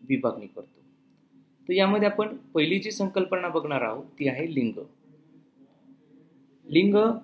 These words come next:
हे एक नैसर्गिक असते, ते जीवशास्त्रीय आहे. ते स्त्री पुरुषांच्या जननेंद्रियातील फरकांमुळे दृश्य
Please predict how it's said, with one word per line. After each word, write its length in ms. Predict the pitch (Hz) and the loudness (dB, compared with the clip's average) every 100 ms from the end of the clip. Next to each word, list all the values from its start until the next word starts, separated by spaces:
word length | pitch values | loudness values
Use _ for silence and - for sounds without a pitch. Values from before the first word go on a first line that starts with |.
| - _ _ _ 143 | -14 _ _ _ 6
हे 100 | 175 | 6
एक 260 | 185 - | 6 0
नैसर्गिक 520 | 160 147 151 139 139 | 2 2 4 4 4
असते, 340 | 135 135 - 196 - - - _ - _ _ _ _ _ _ _ - _ | 2 0 0 -2 -2 -18 -20 _ -20 _ _ _ _ _ _ _ -20 _
ते 80 | 185 | -4
जीवशास्त्रीय 680 | - 190 233 220 185 - 127 | 0 0 2 4 2 4 4
आहे. 180 | 101 - - - _ _ _ - - | 4 0 -10 -20 _ _ _ -20 -20
ते 520 | - - 156 110 - - _ _ - _ - | -10 -2 0 0 -2 -12 _ _ -20 _ -16
स्त्री 260 | - 185 202 | -4 -4 0
पुरुषांच्या 760 | 175 170 196 202 185 113 120 - - - - | 0 2 2 2 2 0 0 -6 -16 -20 0
जननेंद्रियातील 880 | 139 160 175 165 165 151 - 160 185 - | 2 2 2 4 6 4 2 0 0 -2
फरकांमुळे 580 | 131 123 190 180 131 104 - - - _ _ _ | -4 0 0 0 -2 -4 -10 -20 -20 _ _ _
दृश्य 500 | - 139 165 - 208 | -8 0 0 0 -2